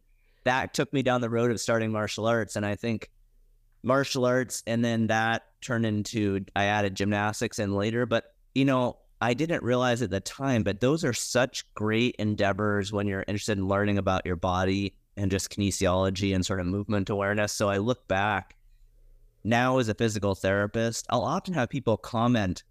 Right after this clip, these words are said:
on, uh, my posts and me, 'cause I'm doing exercises, and people will say, "Oh, you have such great movement control." And I think a lot of that goes back to martial arts and gymnastics. You know, I mean, I just always, right, you're working on body awareness and control. And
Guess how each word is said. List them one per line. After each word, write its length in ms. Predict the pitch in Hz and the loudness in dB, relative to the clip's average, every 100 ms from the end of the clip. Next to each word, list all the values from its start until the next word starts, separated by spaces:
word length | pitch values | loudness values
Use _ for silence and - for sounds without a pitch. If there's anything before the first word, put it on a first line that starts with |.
| _ - | _ -2
on, 340 | 110 107 107 | 0 2 2
uh, 180 | 98 95 | 2 2
my 160 | 95 90 | 0 -2
posts 440 | - 175 120 - | -2 0 0 0
and 160 | 104 104 | 0 2
me, 140 | 113 | 0
'cause 140 | - | 0
I'm 120 | 127 120 | 0 2
doing 300 | 127 127 117 | 2 2 2
exercises, 640 | 107 - 110 95 82 87 95 | 0 -2 -2 0 0 -2 -2
and 180 | 90 | -4
people 200 | 90 117 | -4 -2
will 80 | 107 | -2
say, 200 | - 107 | 0 2
"Oh, 60 | 110 | 2
you 100 | 101 | 0
have 80 | 95 | 0
such 240 | 113 - | -2 -2
great 180 | 110 80 | -4 -2
movement 440 | 95 110 131 117 | -2 -2 -2 -2
control." 500 | - 92 87 71 67 - | -2 -4 -2 -2 -4 -4
And 140 | 110 | -2
I 100 | 110 | 0
think 260 | 107 135 120 | 0 0 0
a 80 | 104 | -2
lot 240 | 117 135 | -4 -2
of 60 | 139 | 0
that 200 | 117 95 | 0 2
goes 200 | 117 98 | 0 2
back 300 | 101 104 - | 0 -2 -2
to 80 | 107 | -2
martial 320 | 95 92 98 | 0 -2 0
arts 300 | 95 87 - | 0 0 -2
and 100 | 95 | -4
gymnastics. 520 | 92 92 90 82 - | -2 -2 -2 -4 -4
You 80 | 104 | -2
know, 60 | 98 | 0
I 20 | |
mean, 140 | 101 | 0
I 40 | 101 | -2
just 180 | 107 - | -4 -6
always, 360 | 123 147 123 95 | -4 0 2 2
right, 140 | 117 | 0
you're 240 | 104 107 101 | 2 -2 -2
working 360 | 110 113 120 | -2 0 -2
on 120 | 98 95 | -2 0
body 300 | 104 110 110 | 2 2 2
awareness 500 | 107 107 104 104 - | 0 0 -2 -4 -6
and 120 | 87 | -8
control. 600 | 90 85 110 101 104 104 | -8 -6 -2 0 2 0
And 180 | 98 87 | 0 -4